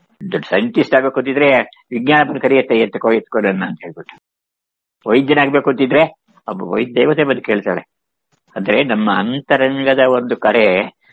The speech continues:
ನಮ್ಮನ್ನ ಬಹಿರಂಗದಲ್ಲಿ ಹೀಗೆ ವ್ಯಾಪಿಸೋದಕ್ಕೆ, ಕೆಲಸ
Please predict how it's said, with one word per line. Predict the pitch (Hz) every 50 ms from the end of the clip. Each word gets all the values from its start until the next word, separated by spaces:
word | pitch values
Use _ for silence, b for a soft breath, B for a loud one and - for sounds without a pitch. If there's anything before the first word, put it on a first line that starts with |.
| b b b
ನಮ್ಮನ್ನ | 98 101 107 117 117 117 120 135 156 160 160 - -
ಬಹಿರಂಗದಲ್ಲಿ | 110 107 135 143 139 131 127 131 123 127 131 131
ಹೀಗೆ | 117 123 120 123 117
ವ್ಯಾಪಿಸೋದಕ್ಕೆ, | 110 110 107 - - 117 107 107 95 - 120 117 117 127 113 107 104 104 -
ಕೆಲಸ | - 113 107 104